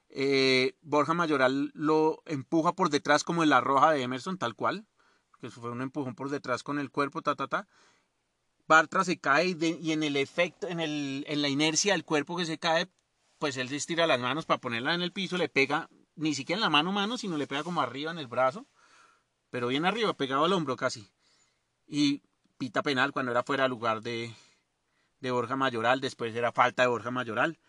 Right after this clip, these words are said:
Pero no, pitó penal porque el man se cayó, le pegó con el hombro, con el hombro un poquito más abajo, el hombro, eh, entonces sí, listo, mano, penal. De verdad, o sea, no, no, no, no empecemos, no empecemos que esto apenas comienza y, y,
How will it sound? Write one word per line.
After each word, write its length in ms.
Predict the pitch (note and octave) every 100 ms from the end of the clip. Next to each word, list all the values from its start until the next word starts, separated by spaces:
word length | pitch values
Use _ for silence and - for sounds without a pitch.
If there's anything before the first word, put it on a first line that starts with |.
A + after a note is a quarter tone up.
| _ _
Pero 180 | B2+ C3
no, 100 | E3
pitó 300 | - D3+ D#3
penal 240 | F3+ F#3+
porque 240 | F3+ D#3+ D#3
el 60 |
man 200 | C#3 D#3
se 100 | E3
cayó, 440 | F#3 F#3+ G3 G3+ F#3+
le 160 | E3+
pegó 260 | D#3+ D3+ D3
con 200 | F3 F3+
el 400 | F3 D#3+ D3+ C#3+
hombro, 760 | D3 D#3 D#3 D#3 D#3+ E3 E3 E3
con 140 | F3
el 140 | D#3 D3
hombro 260 | D3+ D#3
un 40 | D#3
poquito 240 | E3+ E3+
más 180 | E3 D#3+
abajo, 220 | E3+ D#3+
el 80 | E3
hombro, 480 | C#3+ C3 D#3 D#3 D3 _ _ _ _ -
eh, 340 | C3+ C3 B2+
entonces 300 | B2 - A#2
sí, 260 | F3 A3 D3+
listo, 260 | D3 F#3 F3
mano, 220 | E3+ G3
penal. 280 | D#3 F3 G#3 _ _ -
De 80 |
verdad, 320 | A#2 G2+ G2 A#2
o 40 |
sea, 220 | A#2 G#2
no, 220 | A2 G#2+
no, 200 | A#2+ A#2+
no, 280 | C3 B2+ C3
no 100 | E3
empecemos, 560 | F3+ A3+ G#3+ A3+ G3 C3
no 80 | D3
empecemos 480 | - F#3 G#3+ G#3+
que 80 | -
esto 880 | G3+ - G3+ G3+ G#3 G#3 G3+ G3+ G3
apenas 420 | - - E3 F#3
comienza 540 | - F#3 E3 E3+ E3 F#3+
y, 300 | F3+ C#3 C3+
y, 240 | B2+ B2